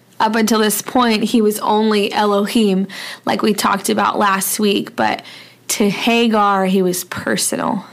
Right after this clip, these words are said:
El Roi, the God who sees, the God who sees me. And what's really neat to me is this is the only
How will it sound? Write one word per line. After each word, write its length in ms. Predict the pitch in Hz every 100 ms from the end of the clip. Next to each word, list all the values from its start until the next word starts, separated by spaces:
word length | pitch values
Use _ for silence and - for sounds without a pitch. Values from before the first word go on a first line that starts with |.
| -
El 300 | 226 233 214
Roi, 560 | 202 202 202 196 - - _ -
the 140 | 208
God 460 | 185 214 202 202 208
who 140 | 220
sees, 840 | - - 196 190 196 208 - - - - - _ _ _ _ _ 208
the 100 | 190
God 440 | 196 190 185 185
who 120 | 190
sees 460 | 180 - 202 190 190
me. 420 | 185 185 196 - - -
And 120 | 240
what's 220 | 247 233 233
really 240 | 220 214
neat 220 | 214 208
to 160 | - 220
me 220 | 208 202
is 200 | 202 196 - - -
this 300 | 220 214 226
is 180 | 202
the 240 | 190 202 -
only 600 | 220 220 240 254 262 262